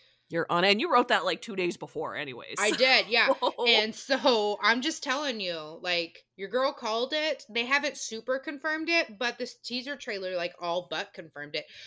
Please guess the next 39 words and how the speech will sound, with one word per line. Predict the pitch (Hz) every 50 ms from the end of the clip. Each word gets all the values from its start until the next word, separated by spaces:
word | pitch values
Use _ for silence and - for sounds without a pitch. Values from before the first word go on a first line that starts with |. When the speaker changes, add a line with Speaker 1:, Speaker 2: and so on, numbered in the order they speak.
| - - _ _ _ -
Speaker 2:
But | 220 185 190
when | 240 240 240
we | 254 277
saw | 262 - - - 240 247 269 294
the | 294 311 -
sneak | - - 233 233 226 220 _ -
peek | 220 208 - 220
of | 202
the | 190
house | 180 - - 175 175 170 170 - - -
right | 160 165 165 165
after | 160 160 - - 180 175
the | 151 147
special, | - - - 151 143 139 - - - - - _ _ _ _ _ _ _ _ -
I | 165 170 185 220
was | 254 262 269 -
so | - 214 185 185 208 - - - _ -
fucking | 190 185 180 - - 226 214 214 175
bored. | 156 175 165 160 151 165 190 240 269 320 - _ _ _ - - - - _ -
And | 202 202 196 185 175
people | 214 220 214 - 254 269 269 269
were | 277 277 254
in | 233 233
the | 226
live | 202 185 160 165 175 180
saying, | - - 214 208 208
like, | 233 233
"Oh, | 320 349 370
I | 370 359
like | 359 359 359 359
the | 381 359
house. | 349 359 339 - 320
It | 320
looks | 320 - - -
good. | - 285 - 202 -
The | 302 277
windows | 254 339 339 370 370 359 302
are | 262 240
cool." | - - 220 214 202 202 208 214 233 262 269